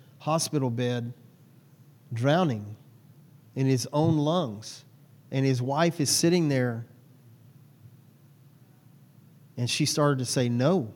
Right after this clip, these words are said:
no, stop it, stop it." I got scared when she said that. Should have heard her, Ryan. She was, had all this authority. I'm like, "Oh, snap."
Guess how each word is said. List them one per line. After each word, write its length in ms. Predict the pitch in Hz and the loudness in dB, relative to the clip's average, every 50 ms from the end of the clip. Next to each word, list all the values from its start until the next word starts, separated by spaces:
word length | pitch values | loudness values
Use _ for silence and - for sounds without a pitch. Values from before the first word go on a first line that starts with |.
| - - - - - _ - - - - - - _ - | -18 -20 -20 -20 -20 _ -20 -20 -20 -20 -20 -20 _ -6
no, 400 | 120 123 131 147 175 170 123 113 | -2 0 0 0 0 -2 -4 -6
stop 440 | - - - - 139 165 185 - - | -8 -8 -6 -4 -4 -4 -4 -6 -8
it, 260 | - - - - - - _ - - _ - - | -10 -12 -16 -20 -20 -20 _ -20 -20 _ -20 -14
stop 500 | - - - - - - 156 180 - - | -10 -10 -10 -4 -2 -2 -2 -2 -4 -8
it." 240 | 101 - - - - - _ - - - - | -12 -12 -16 -20 -20 -20 _ -20 -20 -10 -4
I 120 | 135 175 202 | -2 -2 0
got 240 | 180 135 104 - | 0 -4 -4 -6
scared 360 | - - - 131 113 110 107 107 | -8 -8 -6 -8 -8 -6 -8 -8
when 140 | 104 104 | -8 -8
she 160 | 104 - 98 101 | -10 -10 -10 -8
said 300 | - - 104 95 - - | -8 -8 -8 -10 -14 -16
that. 180 | - - - - - - - - - - - - - - _ _ _ - - | -18 -20 -20 -20 -20 -20 -20 -20 -20 -20 -20 -20 -20 -20 _ _ _ -20 -12
Should 220 | - - 180 170 | 0 4 6 6
have 100 | 143 135 | 8 10
heard 180 | 147 160 196 208 | 12 12 12 12
her, 100 | 180 143 | 10 10
Ryan. 440 | 131 131 131 135 143 160 185 202 202 - - - - - _ _ - | 8 6 6 6 4 4 2 0 -4 -8 -16 -20 -20 -20 _ _ -14
She 220 | - - - 165 | -6 0 2 2
was, 160 | 180 170 151 131 | 4 4 2 4
had 180 | 151 151 147 | 6 8 8
all 160 | 151 160 190 | 10 10 10
this 200 | 208 190 151 - | 8 8 6 4
authority. 480 | 143 - - - 139 135 135 123 120 110 | 0 0 2 4 4 4 4 4 2 -2
I'm 160 | 104 123 127 | -4 -6 -6
like, 160 | 120 110 101 - | -6 -6 -6 -8
"Oh, 260 | 147 175 175 135 113 | -6 -6 -6 -6 -8
snap." 380 | 113 - - - 156 180 156 | -10 -10 -10 -8 -8 -8 -10